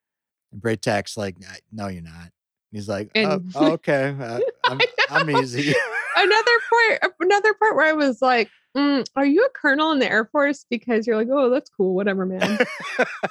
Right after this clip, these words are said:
Speaker 2: "I'm easy?" I don't think so.
Speaker 1: Does rank not count for much when you're on a completely different planet in a different part of the
Speaker 2: I,
Speaker 1: galaxy?
Speaker 2: but I think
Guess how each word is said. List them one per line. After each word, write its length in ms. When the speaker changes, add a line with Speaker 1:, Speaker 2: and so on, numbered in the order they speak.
Speaker 2:
"I'm 220
easy?" 800
I 80
don't 400
think 240
so. 360
Speaker 1:
Does 180
rank 400
not 560
count 300
for 160
much 340
when 140
you're 180
on 180
a 80
completely 600
different 440
planet 500
in 80
a 40
different 340
part 180
of 40
the 60
Speaker 2:
I, 160
Speaker 1:
galaxy? 440
Speaker 2:
but 80
I 120
think 380